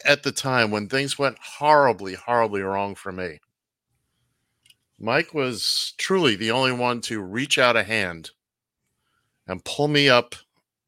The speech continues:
out of, off the ground with not a speck of judgment.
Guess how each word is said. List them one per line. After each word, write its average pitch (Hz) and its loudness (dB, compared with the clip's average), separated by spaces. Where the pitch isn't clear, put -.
out 135 4
of, 127 -4
off 147 4
the 127 -2
ground 104 0
with 120 0
not 117 4
a 104 -4
speck - 0
of 107 -6
judgment. - -8